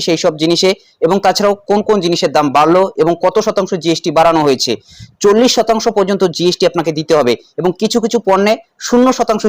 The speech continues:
জিএসটি আপনাদের দিতে হচ্ছে এবং সেটার ফলস্বরূপ প্রমাণও চলে এসেছে। ভিডিওতে সম্পূর্ণ বিষয়টা জানিয়ে দিচ্ছি। তাছাড়াও আপনাদের নিত্য প্রয়োজনীয় জিনিস থেকে শুরু করে বাড়ি বানানোর সামগ্রিক, ইট,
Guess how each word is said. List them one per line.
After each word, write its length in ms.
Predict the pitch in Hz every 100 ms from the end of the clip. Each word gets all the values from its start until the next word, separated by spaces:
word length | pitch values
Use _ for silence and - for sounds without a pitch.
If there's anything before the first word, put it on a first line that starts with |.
| 160
জিএসটি 240 | 180 - 180
আপনাদের 240 | 175 165 135
দিতে 140 | 139 135
হচ্ছে 200 | - 120 - _ -
এবং 120 | 185 220
সেটার 220 | 214 220 190
ফলস্বরূপ 380 | 185 180 214 226
প্রমাণও 280 | 185 190 202 202
চলে 140 | 196 196
এসেছে। 220 | 208 240 277 _ 131
ভিডিওতে 280 | 170 196 208
সম্পূর্ণ 320 | 185 175 196 202 185
বিষয়টা 240 | 202 190 175
জানিয়ে 220 | 180 190
দিচ্ছি। 200 | 185 233 262 _ _ _ _
তাছাড়াও 280 | 202 202 240
আপনাদের 260 | 220 220 214
নিত্য 160 | 180 - 202
প্রয়োজনীয় 380 | 202 196 208 208 180
জিনিস 180 | 190 -
থেকে 140 | 190 208
শুরু 140 | 214 196
করে 140 | 180 123 110 110
বাড়ি 180 | 143 170
বানানোর 320 | 180 185 185 -
সামগ্রিক, 400 | 160 165 170 165 _ _ 170
ইট, 100 | 190